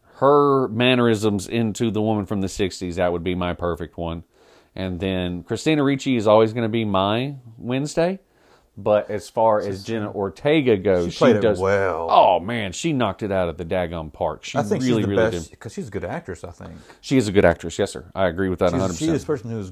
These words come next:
Speaker 2: good at her job.
Speaker 1: Yes, she did Wednesday justice. Again, Christina Ricci, just 'cause I grew up with her. And, you know, she does look more like the cartoon.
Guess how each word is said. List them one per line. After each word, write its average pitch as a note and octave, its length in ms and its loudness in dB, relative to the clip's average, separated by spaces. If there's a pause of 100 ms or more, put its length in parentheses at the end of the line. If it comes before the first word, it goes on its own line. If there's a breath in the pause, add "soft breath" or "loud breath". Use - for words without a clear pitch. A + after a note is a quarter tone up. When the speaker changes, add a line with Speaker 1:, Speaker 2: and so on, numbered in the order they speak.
Speaker 2:
good B2 260 -4
at G#2 180 -6
her G2+ 160 -8
job. E2+ 360 -12 (220 soft breath)
Speaker 1:
Yes, - 420 0
she A#2+ 280 2
did A2+ 280 4
Wednesday G2 560 0
justice. F#2+ 800 0 (160)
Again, G2 680 -2 (100)
Christina G2 400 -6
Ricci, F#2 380 -4
just F#2 200 -6
'cause F2 140 -10
I F2+ 60 -6
grew E2+ 240 -2
up D#2+ 100 -6
with E2+ 140 -4
her. E2 120 -4 (300 soft breath)
And, B2+ 480 2 (320 soft breath)
you A#2+ 160 0
know, F#2+ 160 2
she A2+ 220 -4
does G2+ 400 4
look F#2+ 200 -2
more F2+ 280 -2
like E2 160 -4
the D#2 80 -16
cartoon. D2+ 480 -10